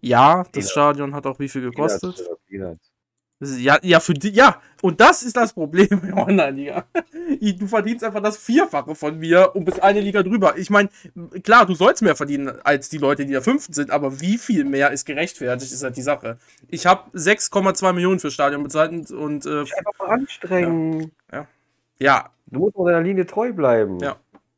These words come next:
Speaker 1: Also Niederländer kaufen, die dann Sechsliganiveau haben oder, äh,
Speaker 2: Erst
Speaker 1: Twitter-
Speaker 2: N L Z, dann Niederländer kaufen, jetzt wieder irgendwelche anderen
Speaker 1: Es
Speaker 2: Sachen kaufen.
Speaker 1: gab keine Niederländer.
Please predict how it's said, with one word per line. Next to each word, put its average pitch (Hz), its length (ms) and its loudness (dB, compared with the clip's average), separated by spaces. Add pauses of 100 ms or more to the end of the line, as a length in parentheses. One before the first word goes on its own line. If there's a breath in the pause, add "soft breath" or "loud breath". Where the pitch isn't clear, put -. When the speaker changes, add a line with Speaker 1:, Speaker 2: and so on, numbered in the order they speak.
(1040)
Speaker 1:
Also 151 180 -2
Niederländer 196 440 6
kaufen, 208 360 4
die 165 100 -2
dann 160 160 2
Sechsliganiveau 202 640 0
haben 208 320 4
oder, 180 840 -2
äh, 165 140 -10
Speaker 2:
Erst - 260 4
Speaker 1:
Twitter- 165 60 -4
Speaker 2:
N 107 100 0
L 107 140 0
Z, 165 300 -2 (240)
dann 104 200 2
Niederländer 156 540 0
kaufen, 156 680 -4
jetzt 117 200 -2
wieder 110 160 0
irgendwelche 107 320 0
anderen 156 240 0
Speaker 1:
Es 151 160 4
Speaker 2:
Sachen 147 100 -4
kaufen. 156 200 4
Speaker 1:
gab 180 260 4
keine 170 300 6
Niederländer. 160 580 4